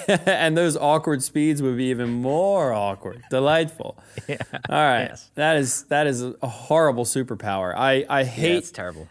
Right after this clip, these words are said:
Speaker 1: I hate when
Speaker 2: <laughs>
Speaker 1: drummers just play fast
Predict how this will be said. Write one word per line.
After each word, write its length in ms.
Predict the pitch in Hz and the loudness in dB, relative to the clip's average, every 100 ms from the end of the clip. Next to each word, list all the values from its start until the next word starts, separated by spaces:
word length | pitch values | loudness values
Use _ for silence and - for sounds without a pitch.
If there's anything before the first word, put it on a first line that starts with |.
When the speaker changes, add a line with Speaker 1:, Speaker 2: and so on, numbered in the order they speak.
| - | -4
Speaker 1:
I 160 | 143 160 | 2 2
hate 460 | 160 185 180 - _ _ _ - 156 | 2 2 0 -4 _ _ _ -6 0
when 320 | 156 143 135 | 2 2 0
Speaker 2:
<laughs> 140 | 131 | -4
Speaker 1:
drummers 520 | - 147 147 143 127 113 | -2 0 2 0 -2 -6
just 420 | - 147 151 151 - | -4 0 2 0 -2
play 360 | 151 139 135 | 0 2 2
fast 600 | - - 127 131 135 - | -2 -2 2 0 -2 -10